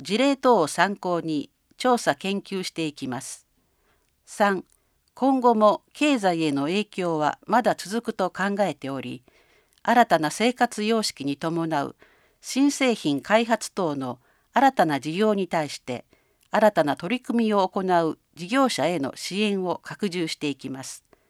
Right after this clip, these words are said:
との答弁がありました。その他に、空き家などの不動産活用を促進するための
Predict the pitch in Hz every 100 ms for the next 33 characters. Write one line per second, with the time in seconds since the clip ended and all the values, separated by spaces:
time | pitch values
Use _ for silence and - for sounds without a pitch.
0 | _ _ - 247 - - 220 165 139 131
1 | 120 123 127 - - - _ _ _ _
2 | _ _ _ _ _ _ _ _ _ -
3 | - 262 311 - - 156 143 127 _ _
4 | _ _ - 196 - 277 262 233 170 135
5 | 127 - - 220 262 294 - 254 240 262
6 | - 190 170 147 131 - - 185 269 -
7 | 247 247 214 202 190 160 147 127